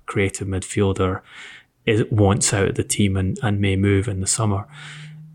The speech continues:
You also have, as we reported in the last podcast, United looking in this window for another midfielder, um, a, a number six stroke number eight, so someone who can play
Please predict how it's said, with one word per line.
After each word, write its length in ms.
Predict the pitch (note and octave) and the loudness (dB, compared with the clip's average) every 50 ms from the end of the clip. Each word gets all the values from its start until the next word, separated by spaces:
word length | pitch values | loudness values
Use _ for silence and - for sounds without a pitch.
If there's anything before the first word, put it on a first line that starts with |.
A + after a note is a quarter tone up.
| - _ _ - | -20 _ _ 2
You 260 | - C3 A2 A#2+ A#2 | 4 6 8 8 8
also 460 | A2+ A#2 B2 B2+ B2+ - - - A2+ | 8 8 8 6 4 4 4 6 6
have, 300 | G2 G#2+ G#2 G#2 A#2 - | 6 6 6 6 6 6
as 160 | A#2 G#2 F#2 - | 4 4 4 4
we 80 | G#2+ | 4
reported 460 | G#2 G2+ - - A#2 G#2+ - - A2 | 4 2 4 4 4 4 6 4 2
in 120 | G2 G2 G2 | 2 2 2
the 60 | G2 | 2
last 340 | G2 G2+ G#2+ G#2+ - - - | 2 2 2 0 -2 -6 -2
podcast, 720 | - G2+ F#2+ - - - G#2 G2 G#2 G2+ - - - - | 0 0 0 0 -2 -2 0 0 0 -2 -4 -6 -4 0
United 520 | - A#2+ G#2+ G2+ G#2 G2+ - - G#2+ - - | 2 2 4 4 2 2 0 -2 -2 2 4
looking 520 | G#2 G#2+ A2 G#2+ - - - G#2 G2 G2 | 6 6 6 4 4 0 0 2 2 2
in 140 | F#2+ G2 G2 | 2 2 2
this 260 | G2+ F#2+ - - - | 2 2 0 0 2
window 340 | G#2 G2+ G#2 G2+ G2 G2+ F#2+ | 2 4 4 4 4 2 2
for 500 | F#2+ - - G#2 G2+ G2 G2 G2 - - _ _ - | 0 0 0 2 2 2 2 0 -2 -6 _ _ 0
another 260 | G#2 G2+ G2 G2 G2+ | 0 2 2 2 2
midfielder, 800 | F#2+ F#2+ F#2 - - - - G2+ G2+ F#2+ F#2+ G2 F#2+ G#2+ A#2+ - _ - - | 2 0 0 -2 -4 -2 0 2 2 2 2 0 0 0 -4 -8 _ -4 -2
um, 500 | A2+ G2+ G2 G2 G2 F#2+ F#2+ F#2+ - - _ _ _ - | 0 0 2 2 0 0 0 -2 -4 -6 _ _ _ -4
a, 180 | - F#2+ F#2+ - - | -4 -2 -4 -4 -4
a 80 | - | -2
number 320 | G#2+ G2+ G#2 G#2 F#2+ G#2 F#2+ | 2 2 2 4 4 2 2
six 640 | - - - - - C#3 - - - - - - _ | 0 0 0 0 0 -2 -2 -2 -4 -4 -4 -6 _
stroke 460 | - - - - - G#2 G2 - - | -4 -4 0 2 2 2 2 0 0
number 320 | - G2+ G2+ G2 G2+ G2 G2+ | -2 -2 0 2 2 4 4
eight, 240 | G#2 G2 F#2 - | 4 2 2 0
so 140 | - - - | -4 -6 -4
someone 260 | A#2 - G#2+ G#2 G#2 | -4 -2 -2 0 0
who 80 | G2 F#2+ | 0 -2
can 180 | - - G#2 G2+ | -2 -4 -4 -4
play 440 | - - G#2+ G2 G2 G2 F#2+ - | 0 2 2 4 4 4 2 -2